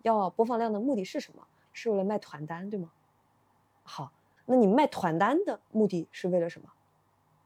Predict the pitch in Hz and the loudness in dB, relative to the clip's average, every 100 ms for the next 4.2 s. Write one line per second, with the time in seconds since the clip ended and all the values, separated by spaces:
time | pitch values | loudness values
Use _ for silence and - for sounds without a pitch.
0 | - 185 175 208 247 320 359 220 294 294 | -2 0 4 6 6 6 4 4 4 4
1 | 311 349 - - 220 254 311 320 - 262 | 4 2 -6 -4 2 4 4 2 -2 4
2 | 330 302 302 247 - 302 294 - 170 214 | 6 6 2 -2 -4 -2 -2 -2 -2 0
3 | 349 480 392 214 - _ _ _ _ - | -2 -2 -2 -4 -6 _ _ _ _ 2
4 | 190 170 | 2 2